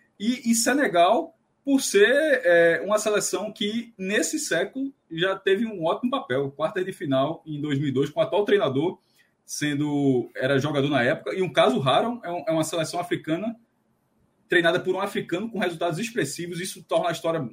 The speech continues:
muito melhor ainda. Então, esse era o jogo. Então, o outro, o da tarde, você po-, o da, o da tarde,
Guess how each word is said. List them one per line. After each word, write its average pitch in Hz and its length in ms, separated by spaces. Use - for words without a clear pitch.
muito 185 440
melhor 143 320
ainda. 139 280
Então, - 240
esse - 200
era 247 100
o 196 60
jogo. 98 280
Então, 175 360
o 247 160
outro, 170 440
o 135 120
da 151 180
tarde, 139 500
você - 200
po-, 226 260
o 190 80
da, 185 160
o 196 60
da 190 160
tarde, 170 340